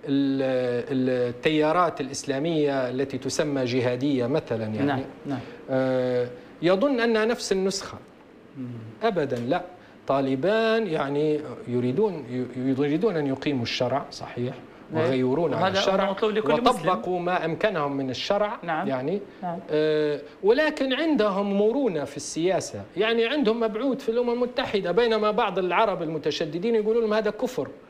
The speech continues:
Speaker 1: كانوا يناقشون الأفغان من طالبان يقولون: "هذا كفر، كيف تبعثون واحد، كيف هذه الأمم المتحدة كفار؟" مثل اللي عندنا في بعض الناس
Speaker 2: نعم.
Speaker 1: اللي في ليبيا يقولون
Speaker 2: نعم.
Speaker 1: لنا هذا الكلام.
Speaker 2: نعم.
Speaker 1: و-، ف-، فعندهم عقلية أن يعني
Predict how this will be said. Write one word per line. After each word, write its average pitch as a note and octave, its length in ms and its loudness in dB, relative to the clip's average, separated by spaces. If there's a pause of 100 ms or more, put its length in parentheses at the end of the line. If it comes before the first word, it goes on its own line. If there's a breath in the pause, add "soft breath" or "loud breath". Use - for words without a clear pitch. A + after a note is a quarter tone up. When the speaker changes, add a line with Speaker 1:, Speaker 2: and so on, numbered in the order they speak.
(280 loud breath)
Speaker 1:
كانوا A3 260 4
يناقشون G#3+ 540 0
الأفغان E3 560 0
من C#3+ 180 -4
طالبان D#3 460 2
يقولون: A#3+ 220 0
"هذا B3 160 2
كفر، B3 360 -4 (360 loud breath)
كيف C#4 180 0
تبعثون G#3+ 560 2
واحد، F3 560 0 (220 loud breath)
كيف C#4 260 2
هذه G#3 180 2
الأمم G#3 200 0
المتحدة F#3+ 500 0
كفار؟" G#3+ 560 0
مثل C#4+ 220 -6
اللي D4 260 0
عندنا A#3+ 420 2
في A#3 200 -2
بعض A3 240 2
الناس A3 440 0
Speaker 2:
نعم. F3+ 120 2
Speaker 1:
اللي F3+ 120 0
في G3 160 -2
ليبيا D#3 320 2
يقولون E3+ 480 0
Speaker 2:
نعم. E3+ 100 0
Speaker 1:
لنا E3 120 0
هذا D#3+ 120 0
الكلام. C#3+ 400 0 (160)
Speaker 2:
نعم. B2 240 -8 (160)
Speaker 1:
و-، D#3 680 2 (280)
ف-، F3 520 2 (340 loud breath)
فعندهم G#3 600 2
عقلية G3 580 0
أن F3 140 -2 (320)
يعني D3 420 -2